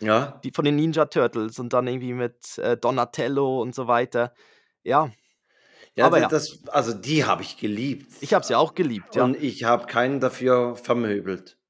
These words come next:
Speaker 2: Dann, ähm,
Speaker 1: Obwohl ich das geschaut habe.
Speaker 2: Ja, dann kommt irgendwie alles,
Speaker 1: Außer
Speaker 2: was
Speaker 1: er hat's verdient. <laughs> Was?
Speaker 2: <laughs> Ja,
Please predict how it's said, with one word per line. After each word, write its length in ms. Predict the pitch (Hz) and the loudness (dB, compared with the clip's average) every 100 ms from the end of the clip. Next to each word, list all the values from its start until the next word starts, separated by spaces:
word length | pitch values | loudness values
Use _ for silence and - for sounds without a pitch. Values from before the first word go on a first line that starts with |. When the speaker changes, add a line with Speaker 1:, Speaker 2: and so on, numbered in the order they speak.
| - | 0
Speaker 2:
Dann, 300 | 147 156 147 | 0 0 -2
ähm, 360 | 123 131 131 131 | -2 0 0 0
Speaker 1:
Obwohl 260 | 120 139 | 4 4
ich 120 | 135 | 4
das 220 | - 120 - | 0 -2 -2
geschaut 420 | - 113 110 - | -4 -2 -2 -4
habe. 340 | 92 87 82 _ _ _ _ _ | -10 -12 -18 _ _ _ _ _
Speaker 2:
Ja, 480 | 135 127 123 147 175 | -10 0 2 2 0
dann 200 | - 165 | 0 0
kommt 240 | 185 165 156 | 2 0 2
irgendwie 260 | 160 147 | -2 -2
alles, 280 | - 160 196 | 4 4 4
Speaker 1:
Außer 120 | 226 214 | 4 2
Speaker 2:
was 80 | 185 | 4
Speaker 1:
er 140 | 156 | 2
hat's 220 | 156 156 | 0 0
verdient. 680 | - 147 127 110 90 - - | -4 -4 -4 -8 -10 -18 -10
<laughs> 20 | |
Was? 400 | 151 175 151 127 | -4 -2 -2 2
Speaker 2:
<laughs> 180 | 220 - | 0 2
Ja, 260 | 156 127 | -2 -4